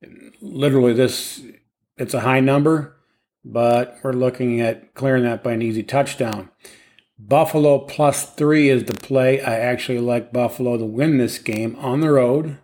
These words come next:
but by no means a guarantee. Pat Mahomes at home.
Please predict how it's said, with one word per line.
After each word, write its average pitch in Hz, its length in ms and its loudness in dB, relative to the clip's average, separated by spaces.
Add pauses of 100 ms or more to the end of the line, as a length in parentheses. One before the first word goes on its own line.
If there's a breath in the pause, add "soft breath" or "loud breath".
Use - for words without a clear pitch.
(460)
but - 340 -10
by 110 200 -4
no 120 180 0
means 120 240 2
a 104 60 -2
guarantee. 117 880 0 (260)
Pat 110 240 -2
Mahomes 113 400 0
at 101 80 -2
home. 120 340 0